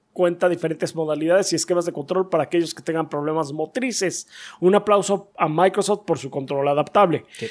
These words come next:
Speaker 1: Indicativos de sonido en pantalla para personas con problemas de audición, poder modificar el tamaño de los subtítulos, incluso, y me disculpo ya que,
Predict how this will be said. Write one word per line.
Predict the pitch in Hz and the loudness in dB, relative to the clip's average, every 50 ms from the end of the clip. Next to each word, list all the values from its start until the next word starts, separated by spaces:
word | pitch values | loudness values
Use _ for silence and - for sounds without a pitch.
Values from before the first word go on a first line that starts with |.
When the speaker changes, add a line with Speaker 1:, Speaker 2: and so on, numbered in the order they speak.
| - - | -10 -6
Speaker 1:
Indicativos | - 165 170 180 180 202 175 226 254 247 233 185 | -4 -2 0 0 0 0 0 0 0 0 0 0
de | 190 165 | -2 -2
sonido | - 196 190 185 190 202 202 208 190 | 0 0 0 2 2 2 2 0 0
en | 165 160 165 | -2 -2 -2
pantalla | 170 160 147 - 180 190 190 190 | -4 -2 0 2 2 2 2 0
para | - 160 156 | -2 -2 -2
personas | - 160 - 175 180 180 175 | -4 -4 -4 -2 -4 -2 -2
con | - 160 147 | -4 -6 -4
problemas | - 151 151 151 156 160 143 | -2 -2 0 0 0 0 -2
de | 151 | -2
audición, | 143 143 139 135 - 175 185 190 190 196 190 - - | -4 -4 -4 -2 2 2 4 4 4 2 -2 -4 -4
poder | 165 160 151 175 180 180 | -4 2 4 4 4 4
modificar | 180 170 156 135 - - 180 175 | 4 0 -2 -2 0 2 4 4
el | 170 156 | 4 2
tamaño | 160 147 156 170 | 0 0 0 0
de | 170 156 | 0 -2
los | 147 135 - | -2 -4 -8
subtítulos, | 127 - - 185 180 - 190 196 180 147 165 | -12 -10 -10 -10 -4 0 2 2 2 2 -2
incluso, | 151 147 - 240 233 220 - 220 220 | -6 -6 -4 -2 -2 0 4 4 4
y | 196 | 6
me | 170 160 | 4 4
disculpo | 151 143 - - 165 160 165 190 185 | 2 0 -2 -4 -6 -6 -2 -2 0
ya | 170 170 156 | 0 0 -2
que, | - - 175 170 160 147 | -2 -2 0 0 0 0